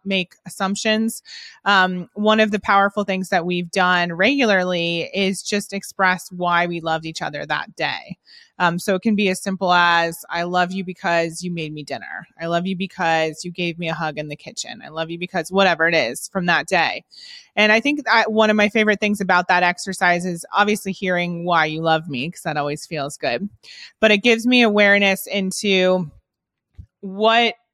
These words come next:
like, how do you actually receive love and what means the most to you?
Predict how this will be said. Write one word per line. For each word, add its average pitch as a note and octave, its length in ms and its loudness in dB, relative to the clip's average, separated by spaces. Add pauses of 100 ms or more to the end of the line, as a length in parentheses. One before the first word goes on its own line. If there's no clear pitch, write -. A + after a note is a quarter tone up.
(100)
like, G#3+ 200 -2
how A3+ 280 4
do A3+ 60 2
you G#3+ 240 2
actually G3+ 420 0
receive F3+ 560 -4
love D#3+ 720 -2
and F3 360 0
what F#3 360 0
means F#3+ 480 -2
the F#3 100 -6
most E3+ 380 -4
to F#3 140 -10
you? D#3+ 180 -4